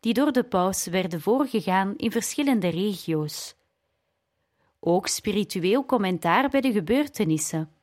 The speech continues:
met toelichting van hun theologische en pastorale betekenis. Ook wat meer analytische programma's met theologen, journalisten en deskundigen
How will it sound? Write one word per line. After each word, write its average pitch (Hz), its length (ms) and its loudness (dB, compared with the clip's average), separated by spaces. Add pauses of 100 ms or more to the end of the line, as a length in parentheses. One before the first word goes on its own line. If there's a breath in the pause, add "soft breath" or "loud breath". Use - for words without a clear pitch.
(200)
met 320 240 2
toelichting 247 680 2
van 208 140 0
hun 185 200 0
theologische 185 800 2
en 233 280 2
pastorale 175 640 0
betekenis. 185 880 -4 (2000)
Ook 196 240 2
wat 196 220 0
meer 202 340 2 (240)
analytische 233 800 4
programma's 262 800 4
met 214 280 2
theologen, 240 720 4
journalisten 240 800 2
en 240 140 6
deskundigen 208 800 2